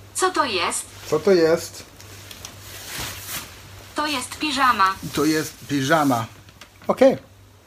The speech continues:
Speaker 1: Co to jest?
Speaker 2: Ich mache hier mal weiter. Viel Spaß. Ja, hallo, zweiter Juli, mein Projekt Polnisch lernen im Juli, weil ich im Oktober nach Polen möchte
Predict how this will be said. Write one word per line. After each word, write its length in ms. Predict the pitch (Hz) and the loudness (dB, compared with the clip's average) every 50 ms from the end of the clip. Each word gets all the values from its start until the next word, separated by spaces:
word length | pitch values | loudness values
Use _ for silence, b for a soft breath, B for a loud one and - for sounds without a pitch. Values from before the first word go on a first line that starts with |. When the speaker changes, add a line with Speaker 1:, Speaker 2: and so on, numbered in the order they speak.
| - - - - - - | -20 -20 -20 -20 -16 -8
Speaker 1:
Co 180 | - - 370 359 | -6 -6 -4 -4
to 140 | 349 311 277 | -4 -6 -6
jest? 360 | 226 185 170 190 247 - - | -4 -4 -4 -4 -4 -4 -4
Speaker 2:
Ich 100 | 151 143 | 0 4
mache 140 | 175 180 165 | 4 4 6
hier 100 | 170 165 | 6 4
mal 140 | 160 156 147 | 4 4 6
weiter. 420 | 156 170 196 202 226 233 247 277 262 - - - - _ - - - | 6 6 6 6 4 4 4 2 -2 -12 -20 -20 -20 _ -12 -2 -2
Viel 120 | 175 165 | -2 0
Spaß. 320 | - - 151 135 120 110 - - - - - - - _ - - - - - - - - - - - B B B B B B B B B B B B B B B B B B B - - - | 2 2 4 4 2 0 -4 -14 -20 -20 -20 -20 -20 _ -20 -20 -20 -20 -20 -20 -20 -20 -20 -20 -20 B B B B B B B B B B B B B B B B B B B -12 -4 2
Ja, 260 | 143 190 220 220 156 | 4 6 6 6 4
hallo, 360 | 160 170 190 226 202 139 120 110 | 4 4 4 4 4 2 0 -4
zweiter 380 | - 143 147 170 185 - 180 | -2 2 2 2 4 6 4
Juli, 400 | 165 139 156 185 220 220 233 220 | 6 6 6 6 6 6 6 6
mein 240 | 180 151 156 170 160 | 8 6 4 4 2
Projekt 540 | - - 143 139 151 196 202 - - - - | 2 4 6 6 6 4 2 -2 -10 -10 -4
Polnisch 480 | - 180 208 220 208 202 - - - | 0 4 6 6 6 6 4 2 0
lernen 340 | 175 180 185 185 180 180 175 | 0 2 2 2 2 2 2
im 160 | 165 160 160 | 4 4 4
Juli, 580 | 156 143 151 202 220 240 226 226 226 226 226 202 | 4 4 4 4 4 4 4 4 4 4 4 2
weil 180 | 185 175 180 180 | 2 2 2 2
ich 120 | 160 135 | 2 2
im 120 | 160 160 156 | 2 2 2
Oktober 420 | 147 143 - 165 170 165 165 160 | 2 0 2 2 4 4 4 4
nach 220 | 151 143 135 - - | 4 2 2 0 0
Polen 280 | 160 160 165 160 156 | 0 2 2 4 4
möchte 440 | 151 151 147 143 - 151 147 143 | 2 2 2 0 0 0 0 0